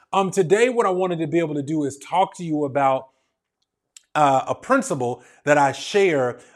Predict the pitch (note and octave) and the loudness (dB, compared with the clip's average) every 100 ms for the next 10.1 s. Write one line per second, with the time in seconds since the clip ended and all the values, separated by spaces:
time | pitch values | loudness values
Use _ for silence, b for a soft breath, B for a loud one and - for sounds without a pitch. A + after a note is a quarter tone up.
0 | - C3+ B2+ A2+ C#3+ G3+ G3+ - b b | -6 -2 -2 -2 2 2 2 -16 b b
1 | b - C3+ B2+ A#2 - D#3 C#3 B2 - | b -10 -6 -6 -8 -8 -2 0 0 -4
2 | B2+ A2+ G#2+ _ - A#2 - C#3 C3 G3+ | -6 -6 -6 _ -20 -12 -8 -6 -6 -2
3 | A3 A3 G#3 G#3 C#3 G3 F3 E3+ C#3+ D3 | 0 2 0 -4 -6 -8 -6 -6 -4 -2
4 | C#3+ B2+ C3+ A#2+ - F#3+ F#3 - b b | -2 -2 -4 -6 -2 -2 -2 -6 b b
5 | D3 C#3 C#3+ F3+ G#3+ G3+ G3 G3+ E3+ F3 | -4 -4 -4 0 2 0 0 -2 -2 -6
6 | E3+ D4+ D#4+ G#3+ G#3+ F#3 D#3 D#3 D#3 E3+ | -4 -2 -6 -2 -2 -2 -6 -10 -10 -6
7 | D#3 F3 E3 - - F3+ F3+ - F3+ G3+ | -4 -4 -6 -8 -6 -2 -2 -4 -12 -8
8 | G3+ G#3+ G3 G#3+ A3 A3 _ b b D3+ | -6 -6 -6 -6 -6 -6 _ b b 0
9 | F#3+ C4 A#3+ E3+ - G#3+ G#3+ F3 C#3+ C3 | 2 2 0 -2 -4 -2 -2 -2 -6 -6
10 | C3+ | -10